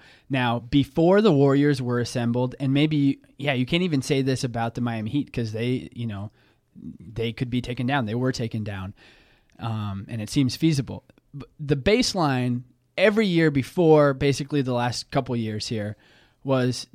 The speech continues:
to win a championship. Like, that's how you judge every roster move. That's how you judge G M hiring coaches.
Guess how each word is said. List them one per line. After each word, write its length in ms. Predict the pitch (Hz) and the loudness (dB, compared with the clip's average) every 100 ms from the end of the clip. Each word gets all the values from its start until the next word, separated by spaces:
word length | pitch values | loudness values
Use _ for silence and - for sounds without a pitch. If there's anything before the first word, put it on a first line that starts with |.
| _ | _
to 120 | 147 | 0
win 140 | 143 123 | 2 0
a 40 | |
championship. 500 | - 110 101 - - - | -4 -8 -8 -12 -14 -12
Like, 140 | 131 | 2
that's 200 | 202 185 | 4 6
how 60 | 180 | 6
you 140 | 156 | 4
judge 260 | 147 139 135 | 4 0 0
every 280 | 156 151 143 | 0 2 2
roster 360 | 131 120 - | 2 -2 -2
move. 240 | 131 127 123 | -2 -2 -2
That's 160 | 147 | -2
how 100 | 147 | 0
you 140 | 139 127 | 0 0
judge 400 | 131 127 127 - - - | 0 0 -2 -12 -20 -12
G 300 | 135 160 180 | -4 0 2
M 140 | 170 156 | 2 2
hiring 380 | 139 143 139 131 | 2 2 2 0
coaches. 600 | 143 135 143 131 123 | 0 0 0 -2 -2